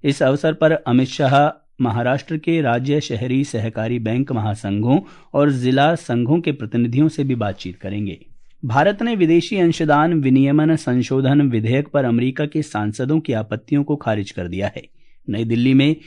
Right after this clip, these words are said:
विदेश मंत्रालय के प्रवक्ता रणधीर जायसवाल ने कहा कि ये देश का आंतरिक विधायी मामला है और इस निर्णय पर संसद निर्णय करती है। उन्होंने कहा कि अमेरिका सहित कई देशों में भी विदेशी धन के प्रवाह को नियंत्रित करने के लिए कानून लागू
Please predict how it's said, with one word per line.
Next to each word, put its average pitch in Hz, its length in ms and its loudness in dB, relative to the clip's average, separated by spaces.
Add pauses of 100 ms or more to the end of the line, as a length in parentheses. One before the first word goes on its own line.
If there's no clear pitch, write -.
(180)
विदेश 151 360 2
मंत्रालय 143 460 4
के 170 140 0
प्रवक्ता 143 460 2
रणधीर 131 460 4
जायसवाल 120 460 0
ने 131 120 4
कहा 113 220 -2
कि 143 160 -4
ये 135 120 2
देश 117 300 -2
का 143 140 -4
आंतरिक 120 480 0
विधायी 117 380 -2
मामला 101 360 0
है 147 220 -2 (280)
और 147 300 2
इस 185 180 0
निर्णय 127 400 4
पर 160 260 0
संसद 156 600 -2 (920)
निर्णय 127 300 6
करती 107 340 -2
है। - 200 -8 (360)
उन्होंने 135 300 4
कहा 143 240 0
कि 160 160 0
अमेरिका 139 400 2
सहित 156 480 0
कई 151 180 4
देशों 127 360 2
में 160 180 4
भी 160 180 6
विदेशी 131 500 2
धन 131 240 2
के 147 140 0
प्रवाह 120 400 -2
को 151 160 -2
नियंत्रित 120 480 0
करने 131 320 -4
के 139 140 -4
लिए 143 220 0
कानून 131 560 0
लागू 98 260 -4